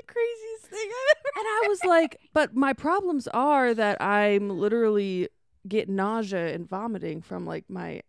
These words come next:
Speaker 2: stress."
Speaker 1: Okay,
Speaker 2: So
Speaker 1: yeah.
Speaker 2: then to, like, have to make yourself
Speaker 1: Vom.
Speaker 2: gag feels
Speaker 1: What's the best word
Speaker 2: scary.
Speaker 1: for, like, vomit? 'Cause then none of them are good.
Speaker 2: Upchuck?
Speaker 1: No,
Speaker 2: Might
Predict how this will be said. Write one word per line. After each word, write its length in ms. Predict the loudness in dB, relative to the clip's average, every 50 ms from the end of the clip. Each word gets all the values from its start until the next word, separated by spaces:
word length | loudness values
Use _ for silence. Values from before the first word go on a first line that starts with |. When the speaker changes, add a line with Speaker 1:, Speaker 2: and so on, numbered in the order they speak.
| _ _ _ _
Speaker 2:
stress." 640 | -14 -8 -4 -2 -2 -2 -4 -6 -12 -18 -20 -20 _ _ _ _ _ _ _ _ _ -16
Speaker 1:
Okay, 480 | -16 -14 -12 -12 -12 -12 -12 -12 -4 0
Speaker 2:
So 100 | 0 2
Speaker 1:
yeah. 40 |
Speaker 2:
then 240 | 2 2 0 0 0
to, 160 | -2 -2 -2
like, 240 | 0 0 -2 -2 -6 -12 _ _ _ -20
have 300 | -18 -10 -8 -8 -8 -6
to 100 | -8 -8
make 300 | -6 -6 -6 -8 -8 -8
yourself 680 | -10 -12 -10 -10 -6 -4 -4 -4 -6 -8 -12 _ _ _ _ _ _ _ _ _ -20
Speaker 1:
Vom. 440 | -14 -12 -10 -10 -10 -10 -10 -12 -10
Speaker 2:
gag 640 | -6 -6 -4 -4 -4 -6 -8 -8 -10 -12 -12 -14 -16 -18 _ _ _ _ _ _ _ _ _ _ _ _ _ _ _ _ -20
feels 600 | -14 -6 -4 -4 -2 -4 -6 -8 -14 -20 -20 _ _ _
Speaker 1:
What's 300 | -10 -10 -8 -8 -10 -14
the 180 | -10 -10 -8 -6 -4
best 320 | -4 -4 -4 -4 -8 -12
word 300 | -10 -8 -6 -6 -6 -6
Speaker 2:
scary. 160 | -6 -8 -8 -8 -8
Speaker 1:
for, 240 | -8 -8 -8 -10 -10
like, 240 | -10 -10 -12 -12
vomit? 540 | _ -16 -16 -14 -16 -16 -16 -18 -18 -20 -20 _ _ _ _ -18
'Cause 200 | -16 -16 -16 -14
then 360 | -14 -12 -12 -12 -14 -14 -12
none 160 | -12 -10 -10 -10
of 60 | -10
them 140 | -10 -10 -10
are 80 | -10 -8
good. 400 | 0 2 2 2 2 0 -6 -2
Speaker 2:
Upchuck? 460 | 0 0 0 0 -2 _ -18 -20 -20 _ _ _ _ _ _ _
Speaker 1:
No, 160 | -10 -6 -4
Speaker 2:
Might 240 | -2 -2 -4 -4